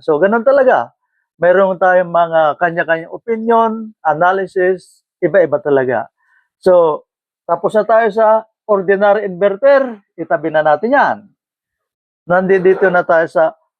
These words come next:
full D C inverter. Ano ba, ah, ano ba ang pagkakaiba ng ordinary inverter at saka full D C inverter? Ganito yan, mga kapriyon.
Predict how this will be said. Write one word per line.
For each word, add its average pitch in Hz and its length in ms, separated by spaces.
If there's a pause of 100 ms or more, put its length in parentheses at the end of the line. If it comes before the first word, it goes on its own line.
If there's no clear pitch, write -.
(160)
full 208 640
D 202 160
C 160 400 (160)
inverter. 131 720 (800)
Ano 254 240
ba, 294 140
ah, 247 340
ano 302 160
ba 294 160
ang 277 80
pagkakaiba 226 720
ng 196 240 (960)
ordinary 220 720
inverter 196 560
at - 80
saka 190 240
full 208 400
D 196 160
C 175 160
inverter? 147 800 (480)
Ganito 262 400
yan, 185 160
mga 139 240
kapriyon. 139 400